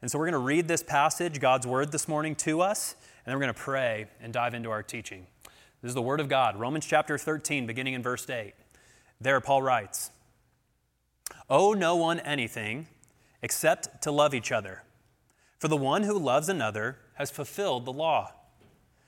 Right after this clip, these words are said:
For the commandments, 'You shall not commit adultery,' 'You shall not murder,' 'You shall not steal,' 'You shall not covet,'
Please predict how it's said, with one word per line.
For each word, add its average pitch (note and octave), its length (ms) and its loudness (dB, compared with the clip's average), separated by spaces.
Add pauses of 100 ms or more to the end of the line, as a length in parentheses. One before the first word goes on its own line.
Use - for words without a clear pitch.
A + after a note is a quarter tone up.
(240)
For D#3+ 100 -4
the F3+ 80 0
commandments, D3 760 -2 (360)
'You C3 120 -6
shall C#3+ 160 2
not C3+ 240 0
commit C#3 200 -4
adultery,' C#3 600 -2 (680)
'You B2+ 140 -4
shall C#3 260 2
not A#2+ 180 -2
murder,' C#3 540 -2 (640)
'You C3 100 -2
shall D3 320 0
not C3+ 280 -4
steal,' C#3+ 580 -4 (640)
'You C3+ 120 -2
shall D3+ 320 2
not C3 240 0
covet,' D#3+ 440 -2